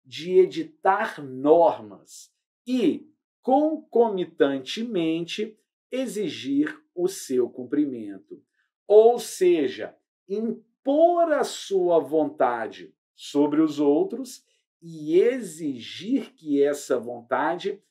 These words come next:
seja cumprida. A definição mais simples e precisa que nós temos de governo é justamente aquela posta inicialmente:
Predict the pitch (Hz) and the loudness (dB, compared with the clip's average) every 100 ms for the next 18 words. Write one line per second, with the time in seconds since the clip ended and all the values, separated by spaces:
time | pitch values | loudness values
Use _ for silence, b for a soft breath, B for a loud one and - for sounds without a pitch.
0 | _ _ - - 190 151 135 139 - 160 | _ _ -14 0 2 2 0 -2 -4 -10
1 | 151 117 113 95 98 - _ _ _ 107 | -8 -6 -8 -8 -12 -16 _ _ _ -4
2 | 123 143 147 143 139 151 143 139 170 285 | 0 0 0 -4 -4 -4 -4 -4 -4 -4
3 | 349 - - - 190 170 127 123 127 135 | -6 -12 -14 -8 -6 -8 -12 -10 -10 -4
4 | 139 131 - - 226 302 427 403 165 151 | -4 -4 -12 -8 0 0 2 0 0 -6
5 | 139 - 127 113 113 110 127 156 190 147 | -10 -12 -16 -14 -14 -14 -8 -6 -6 -4
6 | 135 147 175 196 196 _ _ _ _ 262 | 0 0 0 -4 -8 _ _ _ _ -4
7 | 220 139 247 302 - - 151 151 156 165 | -4 -4 -4 -2 -2 -2 -2 -4 -2 -4
8 | 151 156 151 156 - 123 131 131 - 131 | 0 2 2 0 -2 0 0 -2 -12 -12
9 | 135 - 156 135 113 110 - - | -8 -2 -2 -2 -10 -14 -16 -20